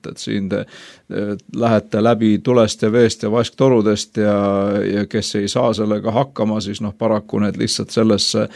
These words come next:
üksusesse ei kõlba. Jeesus ei valetanud neile näkku, öeldes, et teid ootab ees lust ja lillepidu, rahulik, õnnistatud, stabiilne elu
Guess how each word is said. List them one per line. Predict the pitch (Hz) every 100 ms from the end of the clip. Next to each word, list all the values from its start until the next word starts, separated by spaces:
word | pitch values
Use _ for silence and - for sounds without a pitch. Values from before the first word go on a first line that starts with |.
| - - 107
üksusesse | 104 - 92 95 - 101 101
ei | 98
kõlba. | 104 95 85 98 - _ _ _ -
Jeesus | 107 110 98 110
ei | 101
valetanud | 113 123 - 104 101 95
neile | 101 98
näkku, | 107 110 - 98
öeldes, | 95 95 -
et | 92
teid | - 98 110
ootab | 104 107 95 120
ees | 113 104 - - - -
lust | 135 151 -
ja | 107
lillepidu, | 113 139 110 117 156 139 120 - - -
rahulik, | 123 151 135 110 101
õnnistatud, | 131 139 113 - 104 - 101
stabiilne | - - 104 127 135 107 110 139
elu | 120